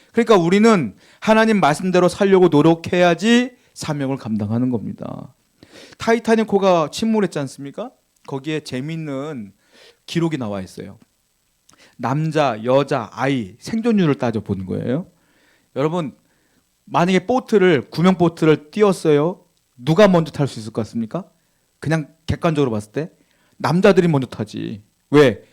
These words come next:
힘도 세고 빠르기도 하고 누가 타려고 하면 밀어내고 자기가 탈 수 있잖아요.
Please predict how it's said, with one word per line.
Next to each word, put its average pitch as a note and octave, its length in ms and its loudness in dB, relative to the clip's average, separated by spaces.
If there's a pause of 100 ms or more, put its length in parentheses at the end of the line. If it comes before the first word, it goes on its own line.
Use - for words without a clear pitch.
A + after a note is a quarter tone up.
(140)
힘도 G#3 260 0
세고 F3+ 580 6 (460)
빠르기도 G#3+ 380 6
하고 F3 440 4 (200)
누가 F3 140 6
타려고 G#3 260 6
하면 F3 100 4
밀어내고 E3 640 8 (200)
자기가 F3 160 2
탈 G3 160 4
수 F#3+ 120 -2
있잖아요. C3+ 580 -2